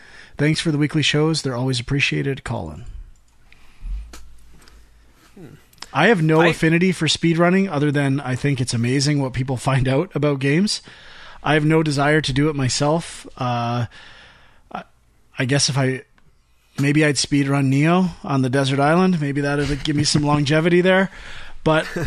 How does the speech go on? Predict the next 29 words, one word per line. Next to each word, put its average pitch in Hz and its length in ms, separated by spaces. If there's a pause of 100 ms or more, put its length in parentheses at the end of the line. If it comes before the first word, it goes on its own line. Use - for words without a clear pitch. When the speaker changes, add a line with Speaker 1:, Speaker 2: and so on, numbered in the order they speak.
(180)
Speaker 1:
I, - 880 (140)
I 160 140
don't, 185 380 (840)
I'm 151 140
not 160 200
naturally 165 420
drawn 151 320
to 180 160
it. 202 140
I, 135 280 (380)
people 170 420
send 170 400
me 175 260
or 143 140
I 127 80
see 160 280
videos 156 540
of 143 120 (180)
speedruns 156 680
or 117 160 (260)
developers 160 680
react 165 480
to 165 100
twenty 226 400
minute 208 280
speedrun. 180 760
Oh 208 160
my 175 200
God. 175 260